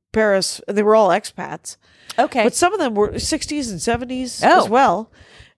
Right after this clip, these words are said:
Speaker 1: And then, and then there were some younger folk. And then, um,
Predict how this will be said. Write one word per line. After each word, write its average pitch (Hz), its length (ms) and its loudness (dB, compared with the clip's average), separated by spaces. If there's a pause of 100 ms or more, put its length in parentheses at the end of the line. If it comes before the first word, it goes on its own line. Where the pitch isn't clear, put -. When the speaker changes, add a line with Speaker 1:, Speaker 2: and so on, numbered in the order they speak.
Speaker 1:
And 208 200 0
then, 208 320 2
and 233 180 -4
then 311 80 -4
there 339 80 -2
were 330 140 -4
some 247 280 -2
younger 165 280 -4
folk. 185 360 -8
And 190 160 -6
then, 196 340 0
um, 190 440 -2